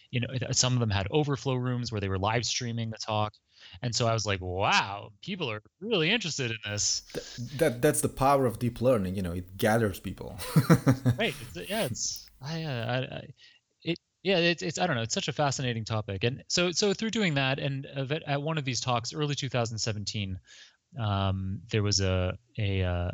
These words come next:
Speaker 1: an acquisitions editor from Pearson, uh, whom I have now been working with, uh, since then.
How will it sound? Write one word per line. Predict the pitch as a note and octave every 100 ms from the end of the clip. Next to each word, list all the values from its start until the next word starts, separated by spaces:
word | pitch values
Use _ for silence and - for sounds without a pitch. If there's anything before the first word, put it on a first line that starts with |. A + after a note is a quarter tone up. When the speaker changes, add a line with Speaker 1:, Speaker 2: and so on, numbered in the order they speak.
| - B2+
Speaker 1:
an | A2+
acquisitions | B2+ B2 A#2 A#2 A#2 G2+
editor | A2+ G2+ G2+
from | G2+ F#2+
Pearson, | - A2 - F#2+ F#2 _ - - - _ -
uh, | G2 F#2
whom | A2+ G#2+
I | G2 F#2+ F#2+ A2
have | - G2+
now | G#2 G2+
been | G2+
working | G#2 G2+ G2+
with, | F#2 F2+ - C#3+ B2+
uh, | F#2+
since | - D#3 C3+
then. | A2+ A2+